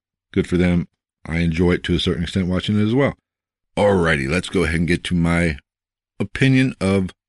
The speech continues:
the Ghost Adventures Crescent Hotel episode that just aired essentially last night. From the time I'm recording this, it's Sunday. I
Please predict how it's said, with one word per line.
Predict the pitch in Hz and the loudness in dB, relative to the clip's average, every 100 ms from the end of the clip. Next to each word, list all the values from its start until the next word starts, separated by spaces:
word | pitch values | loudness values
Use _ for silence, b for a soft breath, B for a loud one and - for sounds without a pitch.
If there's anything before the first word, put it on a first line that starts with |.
| - | -6
the | 90 92 85 - _ _ _ _ _ _ _ _ _ _ - | 0 2 0 -4 _ _ _ _ _ _ _ _ _ _ -2
Ghost | 92 - | 0 0
Adventures | 80 85 90 85 76 - _ _ _ | -2 -2 -2 -2 -4 -6 _ _ _
Crescent | - - 82 85 69 | -10 -4 -2 -2 -2
Hotel | 82 80 98 92 | -2 -2 -2 -2
episode | 85 - 92 85 | -4 -2 -2 0
that | 82 80 | -2 -4
just | 67 76 87 - - | -6 -4 -4 -6 -4
aired | 92 90 90 85 - _ _ _ _ _ _ | 0 2 2 -2 -8 _ _ _ _ _ _
essentially | 80 95 87 104 | -2 0 2 2
last | 90 95 113 | 4 2 2
night. | 101 107 - _ _ _ _ | 0 -2 -6 _ _ _ _
From | - - 87 | -14 -10 -6
the | 82 | -4
time | 98 87 | -2 0
I'm | 90 | 0
recording | 110 - 98 92 | -2 0 0 0
this, | 101 | -2
it's | 85 - | -4 -4
Sunday. | 101 92 98 104 110 | 0 2 2 2 0
I | 92 | -2